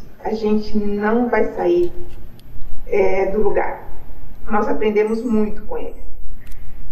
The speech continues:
E eu acho que muito é isso, eu dou um passo. É, tem uma frase que eu gosto muito, que é a seguinte: a vida, eu nem sei quem disse essa frase, tá?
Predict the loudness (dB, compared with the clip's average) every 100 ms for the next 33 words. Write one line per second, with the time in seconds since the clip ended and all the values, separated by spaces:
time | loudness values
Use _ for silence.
0 | -2 0 2 2 0 2 2 4 4 2
1 | 2 0 2 2 2 4 4 6 6 4
2 | 2 2 2 2 6 6 6 2 -2 0
3 | 0 2 2 2 2 4 4 4 2 0
4 | -6 -12 -8 -4 0 2 2 2 2 2
5 | 4 6 6 4 0 -4 -8 -8 0 0
6 | 2 0 -2 -2 0 0 0 -2 -4 -6
7 | -10 -8 -8 -8 -4 -2 -2 0 6 6
8 | 8 8 8 8 6 4 2 2 2 4
9 | 4 2 2 0 0 0 0 0 2 4
10 | 4 2 0 0 2 0 0 -2 0 0
11 | 0 -2 -2 -2